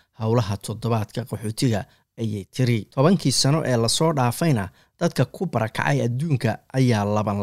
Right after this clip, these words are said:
laabmay, iyagoo hore u ahaa afartan iyo kow milyan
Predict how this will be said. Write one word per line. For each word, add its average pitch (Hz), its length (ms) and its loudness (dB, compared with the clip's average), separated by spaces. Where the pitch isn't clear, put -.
laabmay, 107 440 0
iyagoo 120 320 2
hore - 320 0
u 175 100 0
ahaa 104 360 -4
afartan 123 460 -4
iyo 113 140 -2
kow 131 260 0
milyan 110 420 2